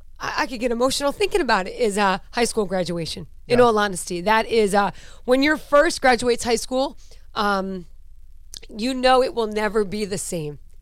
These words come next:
Speaker 1: Your family now has, <laughs> your family now has changed forever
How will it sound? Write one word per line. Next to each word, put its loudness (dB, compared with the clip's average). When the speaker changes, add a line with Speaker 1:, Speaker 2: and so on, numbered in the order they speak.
Speaker 1:
Your 2
family 0
now -4
has, -6
<laughs> -
your -4
family 0
now 2
has -2
changed -8
forever -6